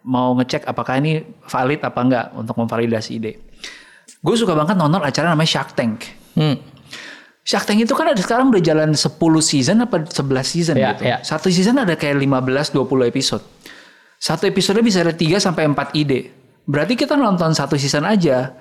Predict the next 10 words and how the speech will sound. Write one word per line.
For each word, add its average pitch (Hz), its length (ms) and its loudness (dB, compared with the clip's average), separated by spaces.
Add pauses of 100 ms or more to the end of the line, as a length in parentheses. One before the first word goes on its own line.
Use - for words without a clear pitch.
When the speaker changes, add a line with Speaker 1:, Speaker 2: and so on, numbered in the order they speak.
(160)
Speaker 1:
bisa 160 220 -2
dapat 190 240 2
empat 156 220 -2
puluh 165 300 4
ide 160 320 0
loh. 113 200 -6 (220)
Speaker 2:
Hmm, 180 240 2
hmm, 143 240 2
hmm. 131 200 2 (840)
Speaker 1:
Yang 170 240 0